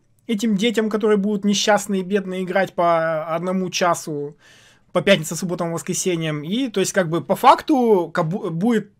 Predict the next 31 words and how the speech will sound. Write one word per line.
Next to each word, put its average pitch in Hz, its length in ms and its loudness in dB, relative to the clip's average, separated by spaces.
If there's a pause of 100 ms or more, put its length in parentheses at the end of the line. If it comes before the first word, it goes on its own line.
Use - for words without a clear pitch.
(140)
примерно 202 400 2
так, 302 240 2
как 185 120 -2
будто 214 240 -2
бы 170 160 2
они, 190 520 0 (360)
ну, 170 140 -2
играли 175 340 4
неделю, 185 460 0
а 147 80 4
им 185 160 -2
будут 160 180 -8
присылать 156 380 -10
примагемы. 135 560 -12 (720)
Вот. 117 260 -12
Ну 202 100 6
и 180 60 4
там 156 160 0
всё 180 160 -2
остальное. 127 540 -6 (3000)
Вот. 135 420 -8 (600)
Так 160 160 0
что, 180 680 4
и 202 80 0
в - 60 -4
принципе, 277 340 2
я 196 60 6
считаю, 294 340 4
что 208 160 0
это 196 120 0
очень 160 600 -2